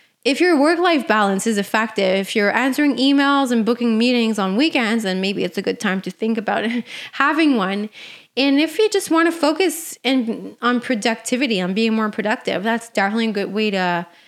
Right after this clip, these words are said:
get all of that out of your way and concentrate on what's more important. So maybe eventually I'll, I'll do a more detailed,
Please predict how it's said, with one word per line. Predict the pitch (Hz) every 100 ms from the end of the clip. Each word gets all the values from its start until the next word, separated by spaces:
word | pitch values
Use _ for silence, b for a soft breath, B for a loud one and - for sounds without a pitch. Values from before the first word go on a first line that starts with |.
| b b b
get | - 208 -
all | 208 214
of | 214 196 - -
that | 196 190 -
out | 196 202
of | 190
your | 185
way | 175 277 226 185 196
and | 202
concentrate | - 208 202 214 - 190
on | 185 185 185 180
what's | 175
more | 185 180
important. | 175 - 262 185 - _ _ _ _ _ _ - - B B B B B
So | - 277 262 254 240 - _ _ _ _ _ -
maybe | 240 254 285 320 311
eventually | 277 277 277 262 254
I'll, | 214
I'll | 220
do | 208 240
a |
more | 226 220
detailed, | 226 269 233 240 214 208